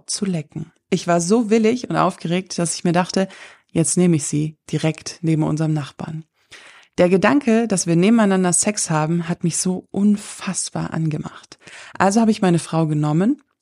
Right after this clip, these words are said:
wollte sie drehen und sie richtig schön von hinten nehmen und den anderen beim Sex zuschauen. Unsere Nachbarn sind ein sehr attraktives Paar, den ich gerne dabei zuschauen wollte,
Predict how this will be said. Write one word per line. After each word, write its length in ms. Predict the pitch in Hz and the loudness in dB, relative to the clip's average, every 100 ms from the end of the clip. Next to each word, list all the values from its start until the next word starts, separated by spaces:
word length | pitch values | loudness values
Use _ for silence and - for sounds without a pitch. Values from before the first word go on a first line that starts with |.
| _ | _
wollte 240 | 165 175 175 | 0 2 2
sie 160 | 165 | -2
drehen 520 | - 160 180 220 220 _ | 0 0 2 2 -2 _
und 300 | - 170 - _ | -2 -2 -2 _
sie 220 | 151 151 | -4 -2
richtig 400 | 165 196 - 180 | 0 -2 -2 -2
schön 240 | - 180 175 | 0 2 2
von 160 | 170 | 0
hinten 340 | 160 220 220 147 | 0 0 0 -2
nehmen 280 | 147 160 202 - - | 0 -2 -4 -12 -2
und 160 | 165 160 | -2 0
den 100 | 165 | -2
anderen 420 | 160 156 160 170 | 0 2 0 0
beim 160 | 180 | 0
Sex 320 | 180 - 190 - | -2 -4 -4 -6
zuschauen. 540 | - - - 156 156 _ _ - - - | -6 -8 -10 -10 -12 _ _ -20 -20 -2
Unsere 300 | 226 226 208 | 4 6 4
Nachbarn 520 | 262 - 180 190 208 - | 2 0 -2 0 -2 -6
sind 280 | 175 196 - | -2 0 0
ein 180 | 170 160 | 0 2
sehr 240 | 185 208 | 2 0
attraktives 640 | - - 160 - 151 151 | -2 -4 -8 -6 -4 -4
Paar, 320 | - 170 185 185 | -4 -2 0 -2
den 220 | 160 151 | -2 -2
ich 220 | 139 _ | -4 _
gerne 340 | - 165 233 156 | -6 2 2 2
dabei 240 | 143 147 | 0 -2
zuschauen 460 | - 214 - 151 147 | -4 -4 -2 -2 0
wollte, 340 | 147 143 | -2 -2